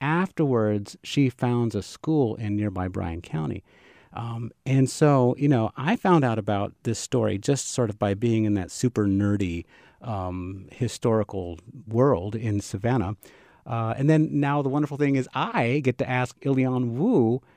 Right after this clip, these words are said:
the author, how she found out about this story. And it was actually a book that the two themselves published after they escaped to freedom.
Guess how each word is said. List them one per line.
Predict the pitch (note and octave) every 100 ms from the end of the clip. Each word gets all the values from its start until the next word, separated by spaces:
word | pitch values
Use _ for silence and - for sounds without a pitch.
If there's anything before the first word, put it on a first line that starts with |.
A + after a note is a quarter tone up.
| _ _ -
the | G#2+
author, | C3 E3+ B2+ A2
how | B2+ B2+
she | - B3
found | - B2+ G2+
out | F#2
about | F#2+ F#2
this | F#2+
story. | - G#2 G2+ F#2+
And | A#2+ A2+
it | A2+ C3
was | A2+
actually | - E3 - F#3 -
a | B2
book | F#2+ - F3 F3 - - - - - _ -
that | G#2+ B2 B2 A#2
the | A2+
two | - F3 D3+ C#3 B2
themselves | B2+ A#2+ - - E3 A#2+ G2 F#2+ -
published | - A#2+ G2+ F2+ - - - _ _ -
after | A2 A#2 A2
they | G2
escaped | F2+ - F#2 -
to |
freedom. | - G2 F#2